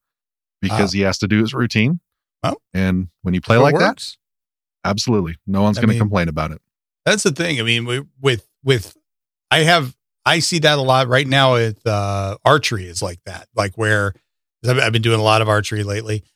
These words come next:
Speaker 2: And when you get your routine and it works for you, you keep doing your routine. It was a Bull Durham, right? The reason
Speaker 1: Yeah.
Speaker 2: that we're, why, why are we on the winning streak? Well, this is why we're on the winning
Speaker 1: Mm-hmm.
Speaker 2: streak, you know, and you know that. It's, you don't mess with a streak.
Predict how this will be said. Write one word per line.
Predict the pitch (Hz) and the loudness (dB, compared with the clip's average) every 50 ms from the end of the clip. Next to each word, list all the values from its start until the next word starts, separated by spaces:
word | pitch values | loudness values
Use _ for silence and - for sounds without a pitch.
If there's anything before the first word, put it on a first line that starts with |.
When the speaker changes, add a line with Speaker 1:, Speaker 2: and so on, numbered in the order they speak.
| _ _ _ _ - | _ _ _ _ -2
Speaker 2:
And | 127 123 120 117 113 113 | 0 0 0 0 -2 -4
when | 117 117 127 127 120 | -2 -2 0 0 0
you | 120 120 | -2 -2
get | 113 113 120 - | 0 0 0 0
your | 160 156 147 | -2 -6 -4
routine | 143 143 135 113 - 151 165 156 117 98 92 90 - _ _ - | -4 -2 -2 -2 0 0 0 0 -2 -4 -8 -12 -18 _ _ -4
and | 120 117 | -2 -2
it | 113 107 104 | -2 -4 -6
works | 101 101 113 139 139 - - | -6 -4 -4 -4 -2 -2 -4
for | - 147 151 156 | -4 -2 -4 -2
you, | 160 170 185 208 202 - _ _ _ _ _ _ _ - | -2 -2 -4 -4 -6 -8 _ _ _ _ _ _ _ -14
you | 104 104 | -14 -12
keep | - - - 131 131 117 | -8 -4 -2 -2 -2 -2
doing | 120 123 123 120 110 | -2 -2 -2 -2 -2
your | 104 98 | -4 -6
routine. | 95 101 95 92 - 113 104 92 82 - _ _ _ - | -8 -8 -8 -4 0 0 0 -2 -2 -10 _ _ _ -4
It | 127 | -2
was | 127 127 | 0 0
a | |
Bull | 113 98 139 147 156 | 0 2 4 4 4
Durham, | 127 120 131 127 120 104 82 76 73 _ _ - 101 | 4 4 2 2 2 0 -2 -6 -12 _ _ -2 2
right? | 101 107 123 127 - - | 4 4 4 2 0 -4
The | 123 113 | -4 -2
reason | 123 139 143 135 156 | 0 2 2 2 2
Speaker 1:
Yeah. | 147 135 131 | 2 2 2
Speaker 2:
that | |
we're, | 127 135 135 123 - - - _ _ _ _ | 2 2 2 2 0 -6 -18 _ _ _ _
why, | 123 131 143 151 147 139 | 2 2 4 4 2 0
why | - - 117 131 135 | -2 0 2 4 4
are | 143 151 | 4 4
we | 147 143 | 4 4
on | 143 139 | 4 4
the | 139 131 | 2 2
winning | 123 131 135 143 147 143 | 2 2 2 2 0 0
streak? | 131 - - 156 160 - | -2 0 0 -2 0 2
Well, | 135 131 127 123 120 | 2 2 4 2 2
this | 110 110 139 139 135 | 0 0 0 2 2
is | 139 120 | 0 2
why | 120 131 139 139 131 | 2 2 2 2 2
we're | 123 123 117 107 | 0 2 2 2
on | 104 104 | 0 0
the | 104 | -2
winning | 98 101 95 101 - | -4 -4 -2 -2 0
Speaker 1:
Mm-hmm. | 131 | 0
Speaker 2:
streak, | 160 208 - 98 92 - | 0 0 -2 -6 -6 -4
you | - 107 | -4 -4
know, | 104 101 107 110 | -2 -2 -2 -2
and | 110 117 | 0 0
you | 123 | 0
know | 123 135 139 131 | 0 0 0 0
that. | 117 98 92 87 82 92 | -2 -4 -6 -8 -10 -8
It's, | 107 104 101 - - | -10 -8 -8 -8 -8
you | - 117 110 | -6 -6 -2
don't | 113 107 110 123 120 | -2 -2 -2 -2 -2
mess | 113 117 120 110 - - | 0 2 2 2 0 0
with | 113 110 101 90 | 0 -2 -2 -2
a | 104 92 | -4 -6
streak. | - - - 120 104 82 - | -6 -6 -6 -8 -8 -8 -14